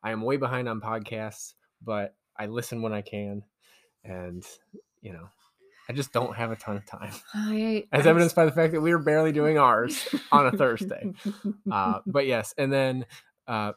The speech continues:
Speaker 1: Bill Venus over at No Holds Barred with Bill Venus.
Speaker 2: Yes.
Speaker 1: Uh, the legend. Shout out to him.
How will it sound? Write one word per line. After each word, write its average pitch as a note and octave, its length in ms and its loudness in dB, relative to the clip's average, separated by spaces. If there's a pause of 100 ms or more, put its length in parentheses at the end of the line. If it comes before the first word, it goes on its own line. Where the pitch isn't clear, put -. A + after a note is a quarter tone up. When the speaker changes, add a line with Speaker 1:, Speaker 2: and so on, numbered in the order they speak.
Speaker 1:
Bill B2+ 220 0
Venus A#2+ 640 -4
over B2 240 -2
at G#2 60 -6
No A2+ 240 -2
Holds A#2 340 -2
Barred A#2+ 500 0
with A#2+ 120 -10
Bill A#2+ 340 -4
Venus. - 380 -4
Speaker 2:
Yes. - 340 -12 (800)
Speaker 1:
Uh, G#2 180 -4
the G#2 120 -8
legend. G#2+ 440 -4
Shout A2+ 220 -2
out G#2 100 -6
to A2 80 -14
him. A#2 300 -12